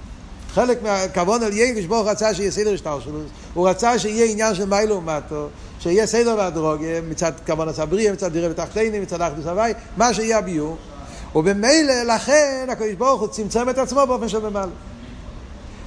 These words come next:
אבל גם כשהוא צמצם את עצמו באופן של ממלא,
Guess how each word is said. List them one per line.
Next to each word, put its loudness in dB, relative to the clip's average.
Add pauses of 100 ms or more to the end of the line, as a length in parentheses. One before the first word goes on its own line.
אבל 4
גם 4
כשהוא 0
צמצם 0
את 0
עצמו -2
באופן 2
של -2
ממלא, 2